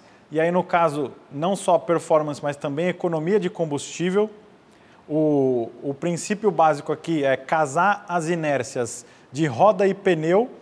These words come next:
pra que a gente utilize a menor quantidade de chumbo possível ou nenhum chumbo. Se a gente tem uma roda de qualidade com um pneu também de qualidade, com uma boa construção,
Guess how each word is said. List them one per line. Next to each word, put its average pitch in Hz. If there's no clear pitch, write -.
pra 170
que 185
a 151
gente 175
utilize 180
a 160
menor 170
quantidade 175
de 156
chumbo 196
possível 170
ou 180
nenhum 185
chumbo. 139
Se -
a 139
gente 165
tem 185
uma 190
roda 185
de 202
qualidade 156
com 151
um 175
pneu 175
também 151
de 156
qualidade, 143
com -
uma 135
boa 156
construção, 156